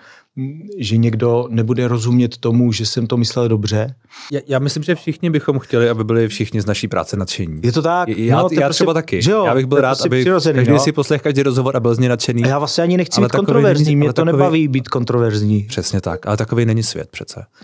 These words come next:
Speaker 1: Neumím si představit ty chlapy, jak vláčí nějakou holku po zemi, polonahou, mrtvou, eh, a, a volají hurá. Já to, tohle, tomu, to, to neumím, jako,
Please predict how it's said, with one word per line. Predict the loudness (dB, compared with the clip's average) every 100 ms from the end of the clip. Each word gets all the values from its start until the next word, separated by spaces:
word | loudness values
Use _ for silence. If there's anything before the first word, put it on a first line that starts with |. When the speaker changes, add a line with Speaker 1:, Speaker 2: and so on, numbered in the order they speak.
| 0
Speaker 1:
Neumím | 2 2
si | 0 -4
představit | -6 -4 0 0 -2 -2
ty | -2
chlapy, | 0 -4 0 0
jak | 0 0
vláčí | -2 -4 -2 0 0 -2 -4 -2 0
nějakou | 0 -2 0 0
holku | 2 2 -2
po | -4 -2
zemi, | 0 2 0 -2 -6 -20 -2
polonahou, | 2 2 2 2 2 2
mrtvou, | -2 -2 0 2 0 -6 -20 -20 _ _ _ _ _ 0
eh, | 2 0 -4 -4
a, | -2 -2 -4 -12 _ -4
a | -2 0
volají | 2 0 0
hurá. | -2 -4 -6
Já | -4 -4
to, | -2 -2 -4 _
tohle, | -4 -2 -2 -4 _
tomu, | -2 0 0 0 0 -2 -6 -12 -18 _ _
to, | -4 -4 -6 -6
to | 0
neumím, | 2 2 4 2 0
jako, | -2 -4